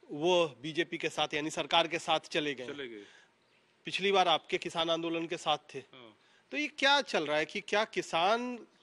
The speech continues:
Speaker 1: कमजोर नहीं हो रहा है, ये जो राजनीतिक शिफ्टिंग चल रही है?
Speaker 2: इससे कोई किसान कमजोर नहीं होगा। किसान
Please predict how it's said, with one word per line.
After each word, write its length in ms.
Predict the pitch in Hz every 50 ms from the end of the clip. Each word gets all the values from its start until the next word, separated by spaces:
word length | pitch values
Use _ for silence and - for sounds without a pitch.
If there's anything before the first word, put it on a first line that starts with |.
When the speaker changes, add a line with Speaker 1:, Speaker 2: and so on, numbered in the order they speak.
| _
Speaker 1:
कमजोर 420 | - 175 175 180 165 196 226 240 214
नहीं 160 | 233 247 262
हो 60 | 247
रहा 120 | 233 214 202
है, 60 | 202
ये 120 | 196 202
जो 160 | 202 214 214 208 175 151 - -
राजनीतिक 580 | 165 151 165 165 160 165 175 185 190 - 214 -
शिफ्टिंग 380 | - - 190 - - 208 196 170
चल 160 | 180 160 143
रही 140 | 127 123 113
है? 120 | 107 101 _ _ _ _ _ _ _ _ _ _ _ _ _ _ _
Speaker 2:
इससे 280 | 147 147 - - 240 240 233 - _ -
कोई 220 | 226 247 269 269
किसान 380 | - - 233 - 226 220 220 214
कमजोर 400 | 185 208 196 190 185 180 175 156
नहीं 200 | 156 151 143 135
होगा। 300 | 123 110 104 110 131 180 302 _ _ _ _ _ _ _ _ _ _ _ _ - -
किसान 680 | - - - - 196 196 226 262 285 294 285 294 330 349